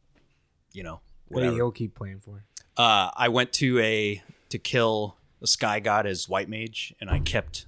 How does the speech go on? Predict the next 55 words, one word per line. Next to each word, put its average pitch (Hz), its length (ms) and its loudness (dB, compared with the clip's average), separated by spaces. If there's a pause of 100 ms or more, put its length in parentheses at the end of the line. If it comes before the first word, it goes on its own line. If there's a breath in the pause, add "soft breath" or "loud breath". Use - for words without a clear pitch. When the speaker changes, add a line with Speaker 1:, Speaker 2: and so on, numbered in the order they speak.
Speaker 1:
our 101 80 -8
tank 98 300 -6
alive. 87 480 -8 (160)
Speaker 2:
Nice. 131 440 -10 (240)
Speaker 1:
And 92 120 -14
it 87 80 -12
was 82 220 -4
like, - 460 -6 (720)
the - 80 -12
guy 98 160 0
was 92 140 -6
like, - 160 -6
"Do 110 80 -10
you 117 120 0
have 101 120 0
a - 40 -10
good 98 160 -6
healing 104 360 -8
set?" 117 220 -2
I'm 107 80 -10
like, 85 180 -8
"Do 117 160 -6
I 104 60 -2
have 78 140 -6
a 76 40 -16
good 80 180 -10
healing 80 340 -10
set?" - 260 -6 (140)
Speaker 2:
That's 123 240 -8
Speaker 1:
Like, 107 100 -8
Speaker 2:
my 98 40 -12 (140)
thing. 120 260 -6
Speaker 1:
"Let 135 200 0
me 135 100 0
show 131 260 4
you 117 180 2
my 92 140 2
healing 107 280 0
set." 98 180 -2
He's 101 140 -6
like, 85 240 -4
"Oh, 87 240 -6 (200)
<laughs> - 840 -16
okay." 143 580 0
Speaker 2:
<laughs> 156 440 -2
Speaker 1:
I 120 60 -8
was 131 120 0
like, 156 180 2
"I 151 60 2
got 160 180 6
the 117 180 0
H 160 280 4
Q 151 440 6
healing 165 420 4
robe 160 380 4